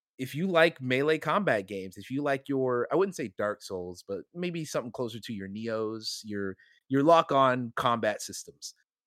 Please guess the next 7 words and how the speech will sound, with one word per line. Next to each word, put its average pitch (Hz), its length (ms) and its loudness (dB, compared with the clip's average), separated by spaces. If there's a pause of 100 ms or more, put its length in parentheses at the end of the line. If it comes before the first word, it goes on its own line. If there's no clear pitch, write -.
um, 110 500 4 (320)
it's 147 200 -4
definitely 139 540 2
good 104 480 -2
for - 180 -8
that, 98 340 -2 (120)
but 95 240 -2